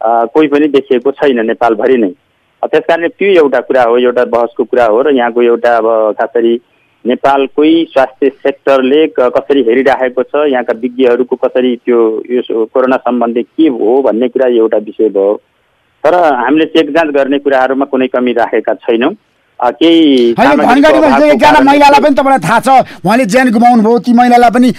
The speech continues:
Speaker 2: पछि मात्रै कोरोना पुष्टि भयो नि त, मृत्युपछि
Speaker 1: अ,
Speaker 2: मात्र।
Speaker 1: त्यही, त्यही, त्यही, त्यही मैले भन्दैछु।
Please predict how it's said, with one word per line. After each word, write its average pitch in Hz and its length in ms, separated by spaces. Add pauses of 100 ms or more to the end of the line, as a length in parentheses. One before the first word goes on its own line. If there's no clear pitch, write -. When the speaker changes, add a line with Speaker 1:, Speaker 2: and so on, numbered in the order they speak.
(120)
Speaker 2:
पछि 247 220
मात्रै 240 260
कोरोना 220 260
पुष्टि 180 300
भयो 151 180
नि 220 60
त, 165 80 (480)
मृत्युपछि 185 440
Speaker 1:
अ, 139 40
Speaker 2:
मात्र। 127 240
Speaker 1:
त्यही, 151 180
त्यही, 139 380
त्यही, 175 220
त्यही 185 240
मैले 156 220
भन्दैछु। 120 520